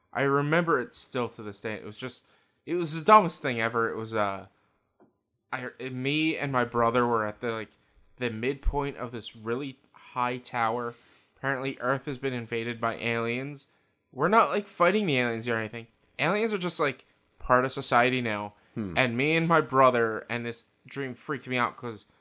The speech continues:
Speaker 1: when I say a high tower, I mean higher than, like, the tallest building out there.
Speaker 2: Yeah.
Speaker 1: We were taller than that. And my brother's just sitting there on the edge, just kicking his feet out, and we're just talking.
Speaker 2: Hmm.
Speaker 1: And I look down, and I just start freaking out. I'm like,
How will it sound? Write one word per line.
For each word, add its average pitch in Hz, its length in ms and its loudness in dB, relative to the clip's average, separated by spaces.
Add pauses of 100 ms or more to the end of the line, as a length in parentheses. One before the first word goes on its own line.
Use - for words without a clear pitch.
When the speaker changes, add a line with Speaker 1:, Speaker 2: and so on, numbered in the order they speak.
(540)
Speaker 1:
when 131 200 0
I 143 120 6
say 151 220 4
a 123 60 6
high 120 220 2
tower, 113 420 0
I 117 140 0
mean 120 220 -6
higher 127 380 0
than, 120 220 -6
like, 107 380 -8 (1040)
the 135 100 -8
tallest 117 520 -6
building 107 520 -2 (200)
out 113 200 -4
there. 98 340 -8 (100)
Speaker 2:
Yeah. 98 180 0
Speaker 1:
We 127 80 2
were 120 120 0
taller 123 400 0
than 117 180 -10
that. 110 240 -2 (520)
And 160 280 -2
my 151 180 6
brother's 160 360 6
just - 240 -2
sitting 147 300 2
there 147 180 6
on 127 140 4
the 117 160 2
edge, 120 280 2
just - 160 -14
kicking 127 280 -10
his 113 100 -10
feet 120 260 -2
out, 113 220 2
and 110 100 -10
we're 110 100 -8
just - 380 -20
talking. 95 480 -6 (160)
Speaker 2:
Hmm. 87 260 -10 (100)
Speaker 1:
And 127 160 2
I 127 80 6
look 127 180 2
down, 117 240 0
and 110 120 -2
I 113 80 -2
just 107 180 -8
start 107 240 -6
freaking 107 320 -8
out. 98 220 -8 (100)
I'm 113 80 -8
like, 110 160 -8